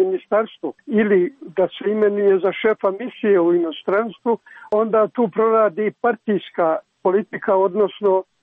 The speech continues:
uticaj vladajućih elita, triju vladajućih političkih elita u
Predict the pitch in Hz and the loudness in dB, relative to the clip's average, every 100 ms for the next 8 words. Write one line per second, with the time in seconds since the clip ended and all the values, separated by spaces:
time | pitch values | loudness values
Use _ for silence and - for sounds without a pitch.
0 | 220 - 233 - 208 202 185 190 202 214 | -2 0 -4 0 0 2 0 0 0 2
1 | 220 208 190 - 214 202 202 202 220 - | 0 0 -4 -4 0 2 2 2 0 0
2 | 190 165 196 214 208 180 196 196 202 190 | -2 0 -2 0 0 2 0 2 0 -2
3 | - 214 180 - - 190 202 208 - - | -6 -8 -8 -10 -2 -2 -2 -6 -6 0
4 | 196 190 214 226 - 180 | 2 4 0 -2 0 0